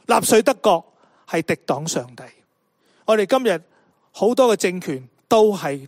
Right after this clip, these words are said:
敵擋上帝，但係我哋今日做基督徒，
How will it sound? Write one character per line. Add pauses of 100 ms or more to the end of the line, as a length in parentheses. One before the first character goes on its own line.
敵 (260)
擋
上
帝， (960)
但
係
我
哋
今
日 (1000)
做
基
督
徒，